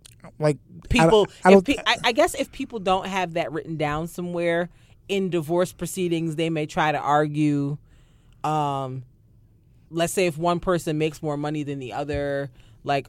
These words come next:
Speaker 2: "Oh, um,
Speaker 1: I'm not able to provide.
Speaker 2: I'm not able to afford this by myself. Like, I
Speaker 1: I
Speaker 2: was
Speaker 1: mean
Speaker 2: only able to, to do this because I had the income of the other person." So, you know, I don't know how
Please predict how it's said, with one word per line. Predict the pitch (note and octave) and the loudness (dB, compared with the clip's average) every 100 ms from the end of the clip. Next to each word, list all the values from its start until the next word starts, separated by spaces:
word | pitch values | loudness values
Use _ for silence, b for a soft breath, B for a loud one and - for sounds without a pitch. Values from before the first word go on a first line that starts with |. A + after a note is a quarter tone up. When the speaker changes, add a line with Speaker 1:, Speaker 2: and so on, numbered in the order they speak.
| - | 0
Speaker 2:
"Oh, | E3 D#3+ D3+ C#3+ | 2 4 2 0
um, | B2+ C#3 C3+ C3 B2+ C3+ - - - | 0 -2 -2 -4 -8 -12 -14 -20 -6
Speaker 1:
I'm | C#3 | -2
not | C#3 C#3 | 0 0
able | C3 B2 | 0 0
to | A2+ A#2+ | 0 -4
provide. | - A2+ F3+ | -6 0 2
Speaker 2:
I'm | F#3+ | 4
not | F3 | 2
able | D3 E3+ E3 | 0 -2 -2
to | E3 D#3+ C3+ | -4 -2 -2
afford | E2+ - F3 D#3 D#3 | -6 -8 -4 -4 -6
this | D3+ | -6
by | C#3+ C3+ | -4 -4
myself. | B2+ B2+ E3+ D#3+ D3+ D3+ - | -6 -4 0 2 2 0 -2
Like, | C#3 B2 B2+ - B B - | -4 -4 -4 -12 B B 0
I | C#3+ | 2
Speaker 1:
I | |
Speaker 2:
was | B2 | 2
Speaker 1:
mean | D3+ | 0
Speaker 2:
only | D3+ | -2
able | D3 C#3+ | -4 -6
to, | C#3+ D3 | -6 -8
to | C3+ | -8
do | C#3+ D3+ | -6 -6
this | C#3 | -6
because | D3 - C#3 B2+ - | -10 -4 -6 -6 -10
I | C#3 | -8
had | C#3 B2+ | -8 -10
the | - | -10
income | D#3 D#3 C#3+ | -8 -6 -6
of | C3 | -8
the | C3+ | -10
other | C#3 C#3 | -8 -8
person." | D#3 C#3+ - C3+ C3 C3 - b b _ | -6 -6 -6 -10 -10 -12 -16 b b _
So, | - D3+ C#3 C3 A#2 - | -8 -4 -4 -6 -14 -8
you | E3+ | -6
know, | D3 - | -4 2
I | A#3 | 4
don't | D#4+ | 4
know | B3+ | 0
how | G#3 F#3 | 0 -2